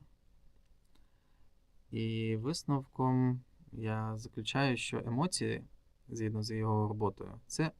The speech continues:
основа всіх наших рішень людських. Люди часто сліпо слідують за емоційними імпульсами. І саме на основі них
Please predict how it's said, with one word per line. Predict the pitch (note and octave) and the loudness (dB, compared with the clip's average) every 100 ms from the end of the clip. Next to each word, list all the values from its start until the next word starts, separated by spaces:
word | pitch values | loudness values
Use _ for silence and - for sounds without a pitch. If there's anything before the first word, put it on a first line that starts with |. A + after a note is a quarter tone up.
| - - | -18 -6
основа | A2 - A2+ A#2 A2+ A2 - - - - | -4 0 0 2 2 -2 -6 -20 -20 -10
всіх | - - A2 - - _ _ - | -6 -2 -4 -4 -20 _ _ -8
наших | A2 G2+ - - | -4 -2 -4 -8
рішень | A#2+ A#2 - - - - - - - - - _ _ _ - - - | -4 -2 -2 -6 -12 -20 -20 -20 -20 -20 -20 _ _ _ -20 -14 -6
людських. | G#2+ - G#2 - - - - - | -4 -4 -8 -12 -20 -20 -14 0
Люди | C3 F3+ | 2 4
часто | - C3 C3 B2 A2+ | 4 4 4 2 2
сліпо | - - B2 B2+ B2 | 0 0 2 2 0
слідують | B2 - A2 A#2 B2 A#2+ - | 0 0 0 4 4 2 -2
за | A2+ | -2
емоційними | G#2+ G2+ G2+ A2 A2+ A2 G#2+ G#2+ | 0 0 -2 -2 -2 0 0 -2
імпульсами. | G#2 G#2 G2+ - G2+ G#2 - - - - - _ - _ _ - | -4 -4 -6 -8 -10 -16 -20 -20 -20 -20 -20 _ -20 _ _ -4
І | E3 | -2
саме | - B2+ A#2+ | 2 4 4
на | G#2+ G2+ | 4 0
основі | G#2 - G2+ G2+ | -4 -4 -4 -4
них | G#2 A#2+ | -4 -4